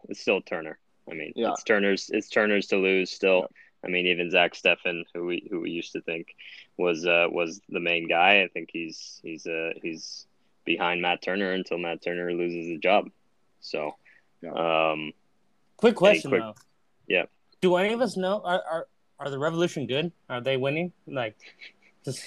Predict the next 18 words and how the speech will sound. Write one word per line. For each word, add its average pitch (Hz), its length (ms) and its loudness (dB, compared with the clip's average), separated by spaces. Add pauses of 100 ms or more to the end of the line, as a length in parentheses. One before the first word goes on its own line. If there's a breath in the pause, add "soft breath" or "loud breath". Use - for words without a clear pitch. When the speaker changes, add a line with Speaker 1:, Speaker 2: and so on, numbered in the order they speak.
(100)
Speaker 3:
out 139 120 10
of - 80 2
curiosity. 139 580 8 (140)
Speaker 2:
<laughs> - 160 -8
Have 147 160 8
you 160 100 8
been 160 180 6
following 175 500 8
them 131 160 2
the 127 60 2
Speaker 3:
<laughs> 123 140 4
Speaker 2:
last 160 180 6
game? 151 320 6 (300)
Speaker 3:
No, 123 160 6 (160)
no, 135 140 8 (340)
no. 220 680 6
<laughs> - 20 -
Are, 170 160 8